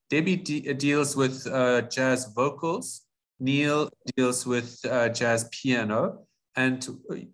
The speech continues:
if you are doing jazz, you will inter-, uh, interact with all three of them at some point. How many of you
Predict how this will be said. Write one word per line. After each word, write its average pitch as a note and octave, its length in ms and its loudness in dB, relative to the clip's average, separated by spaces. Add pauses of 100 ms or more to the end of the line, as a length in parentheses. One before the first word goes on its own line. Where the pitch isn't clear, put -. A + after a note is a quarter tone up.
(120)
if A#2+ 160 -4
you B2 80 4
are A2+ 60 4
doing D3 260 0
jazz, A2+ 400 0
you A#2 80 -4
will A2+ 140 0
inter-, A#2+ 500 -6
uh, A#2 220 2
interact C3 400 -6
with A2+ 180 -8
all B2 140 -2
three B2 240 -6
of A#2 140 -6
them G#2 140 -6
at F#2+ 100 -10
some A#2 360 -6
point. D3 320 -8 (520)
How E3+ 160 2
many G#3+ 200 2
of F#3+ 160 2
you E3 220 2